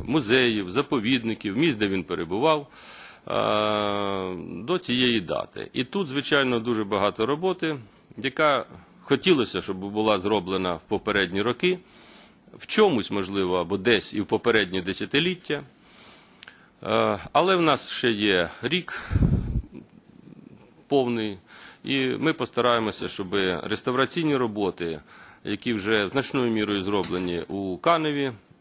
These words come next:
завершилися, а деякі й нові почалися. Ну, я от назву, скажімо, біля підніжжя Канівської гори,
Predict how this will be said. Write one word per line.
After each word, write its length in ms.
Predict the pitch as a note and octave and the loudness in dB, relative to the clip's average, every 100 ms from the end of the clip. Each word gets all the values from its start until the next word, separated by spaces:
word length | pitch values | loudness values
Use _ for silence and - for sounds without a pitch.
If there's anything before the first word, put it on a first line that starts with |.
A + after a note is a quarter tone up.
| - G2 | -18 -2
завершилися, 920 | A#2+ B2 A#2 - A2 G2 - F2+ E2 - - - _ - | 2 4 2 0 -4 -6 -4 -4 -6 -12 -20 -20 _ 2
а 140 | A#2+ | 2
деякі 460 | A2 C#3+ G#2 G2 G2+ | 4 4 4 2 0
й 40 | |
нові 320 | G2+ G2 F#2+ | 2 0 0
почалися. 680 | - F#2+ A2+ C#3+ D3 - G#2+ | -2 -2 -2 0 0 -2 -2
Ну, 120 | D#3 | 0
я 120 | C3+ | 0
от 100 | G#2+ | 0
назву, 360 | G#2+ G2 G2 F2+ | 0 0 -2 -6
скажімо, 560 | - F#2+ E2+ E2 - - | -6 -6 -4 -6 -8 -10
біля 280 | F#2+ B2 B2 | -2 0 0
підніжжя 920 | C3 A#2+ B2 B2+ G2 F#2+ G2+ F#2+ E2+ - | 0 -2 2 2 2 0 2 2 -2 -6
Канівської 560 | - G#2 F#2+ F2 - G#2 | 0 0 0 -4 -2 0
гори, 320 | B2+ E3 E3+ | 0 0 -2